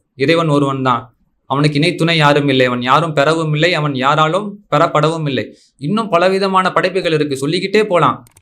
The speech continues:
மனிதனோட, மனிதனை பார்த்தா மனிதன் படைப்புகளையும் பல, பலவிதமான பிரம்மாண்டமான உறுப்புகள் வந்து ஒரு தொழிற்சாலை போல இயங்கி கொண்டிருக்கு. டெய்லியும் காலையில எந்திரிக்கிறோம், வரோம், போறோம், நம்மளுக்குள்ளான உறுப்பு ஒரு தொழிற்சாலை மாதிரி இயங்கி கொண்டிருக்கு. இந்த சின்ன எறும்பு,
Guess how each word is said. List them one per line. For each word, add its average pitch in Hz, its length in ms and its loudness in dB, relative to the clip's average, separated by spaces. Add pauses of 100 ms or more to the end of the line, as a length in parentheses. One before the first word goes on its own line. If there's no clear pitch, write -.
மனிதனோட, 180 400 0
மனிதனை 185 340 2
பார்த்தா 180 380 0
மனிதன் 170 380 -4
படைப்புகளையும் 165 600 -2
பல, 156 200 2
பலவிதமான 151 560 2
பிரம்மாண்டமான 170 680 0
உறுப்புகள் 165 440 -4
வந்து 156 260 -2
ஒரு 160 160 2
தொழிற்சாலை 170 460 0
போல 185 160 2
இயங்கி 180 220 0
கொண்டிருக்கு. 147 460 -2
டெய்லியும் 147 360 0
காலையில 135 260 0
எந்திரிக்கிறோம், 143 480 -4
வரோம், 143 300 -2
போறோம், 143 340 -2 (360)
நம்மளுக்குள்ளான 165 520 -2
உறுப்பு 175 240 -2
ஒரு 156 100 -2
தொழிற்சாலை 170 440 0
மாதிரி 175 200 -2
இயங்கி 170 160 -6
கொண்டிருக்கு. 143 400 -2 (180)
இந்த - 220 -10
சின்ன 208 300 0
எறும்பு, 170 360 2